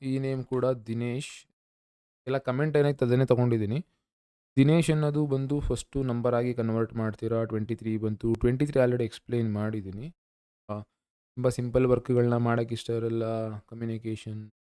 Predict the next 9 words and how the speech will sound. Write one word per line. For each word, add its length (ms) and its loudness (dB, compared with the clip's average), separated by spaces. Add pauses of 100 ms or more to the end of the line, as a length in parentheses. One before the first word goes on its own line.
(140)
ಇದು 180 -2 (220)
overall 420 0
ಪ್ರೆಸೆಂಟೇಷನ್, 720 -6
even 340 0
ದುಡ್ಡು 320 2
ಕಾಸು 320 0
ಕೊಡೋವಂಥ 360 -2
ನಂಬರ್ 380 2
ಇದು. 260 -4